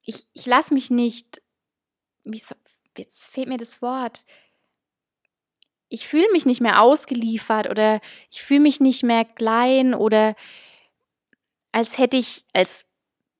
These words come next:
wäre jetzt mein Leben und mein Gefühlszustand davon abhängig, dass mir jemand den Termin absagt, um jetzt mal bei diesem Beispiel zu bleiben, sondern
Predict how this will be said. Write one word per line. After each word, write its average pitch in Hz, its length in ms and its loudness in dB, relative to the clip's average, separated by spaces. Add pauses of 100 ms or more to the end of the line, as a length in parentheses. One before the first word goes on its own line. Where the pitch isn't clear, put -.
(120)
wäre 247 280 4
jetzt 269 300 4
mein 254 580 4
Leben 269 500 4
und 233 100 4
mein 233 180 4
Gefühlszustand 233 1040 0 (880)
davon 226 320 0
abhängig, 247 480 0
dass - 180 -4
mir 220 100 0
jemand 202 300 0
den 202 100 -4
Termin 214 360 0
absagt, 196 540 -6
um 208 80 -6
jetzt - 140 -10
mal 196 120 -4
bei 190 80 -2
diesem 190 220 -10
Beispiel 196 340 -4
zu - 100 -16
bleiben, 196 360 -4
sondern 196 440 -4